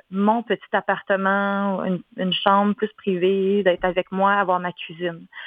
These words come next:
Le, l'auberge de jeunesse va répondre à un besoin de rencontrer des voyageurs, un besoin de sociabiliser, de,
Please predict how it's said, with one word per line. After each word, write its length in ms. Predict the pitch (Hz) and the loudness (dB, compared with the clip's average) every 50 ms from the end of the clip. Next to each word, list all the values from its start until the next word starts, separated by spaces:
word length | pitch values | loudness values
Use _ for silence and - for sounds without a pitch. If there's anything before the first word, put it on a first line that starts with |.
| - - - - - - - - - | -16 -16 -16 -18 -18 -20 -6 0 2
Le, 240 | 202 202 196 190 - | 4 4 4 2 2
l'auberge 400 | 202 214 226 202 247 262 277 262 | 0 0 0 2 0 0 2 0
de 80 | 233 | 0
jeunesse 320 | 196 190 196 196 220 277 - - | 0 0 0 0 0 -2 -2 -2
va 120 | - 208 196 | 0 0 2
répondre 540 | 185 185 185 - 220 233 240 247 240 240 - - | 2 0 0 0 0 0 2 2 0 0 0 0
à 100 | - 190 190 | 2 2 4
un 180 | 185 185 185 | 4 2 2
besoin 640 | 180 180 190 185 175 175 185 208 214 226 233 240 220 | 2 2 2 2 2 0 -2 -2 0 0 0 2 2
de 80 | 196 | 0
rencontrer 540 | 180 165 190 196 185 - 196 190 - - 247 | 0 2 0 0 0 0 -2 -2 -2 -2 -2
des 140 | 202 202 190 | 0 0 -2
voyageurs, 680 | 165 175 208 233 233 214 185 170 156 185 175 175 - - - - - - - - - - - - _ | 2 2 2 4 4 4 2 2 2 0 0 0 -4 -12 -16 -20 -20 -20 -20 -20 -20 -20 -20 -10 _
un 120 | - 190 190 | 2 2 4
besoin 300 | 185 196 190 208 233 240 | 4 4 4 2 0 -2
de 60 | 233 - | 0 0
sociabiliser, 1200 | - 233 220 - - 220 196 185 202 190 185 196 185 180 185 208 208 208 202 208 208 202 208 214 208 | 0 0 0 2 0 0 0 0 0 -2 -2 -4 -2 -2 0 2 2 2 2 2 2 2 2 2 2
de, 380 | 180 190 180 175 170 170 165 | 4 4 4 2 0 -2 -8